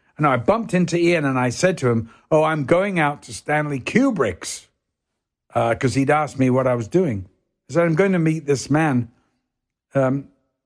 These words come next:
Stanley Kubrick." And he went, "Uh, yes, it's not really a friend of mine." He didn't actually say that. He said some things that Amer-, words that Americans don't like to hear.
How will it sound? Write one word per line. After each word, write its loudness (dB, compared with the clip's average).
Stanley 0
Kubrick." 0
And 0
he 2
went, -2
"Uh, 2
yes, 0
it's -10
not 0
really 2
a -2
friend 0
of -2
mine." -2
He 0
didn't 2
actually -2
say 2
that. -2
He -10
said -2
some 0
things -2
that 2
Amer-, 0
words 0
that 0
Americans 0
don't 2
like 0
to 0
hear. 0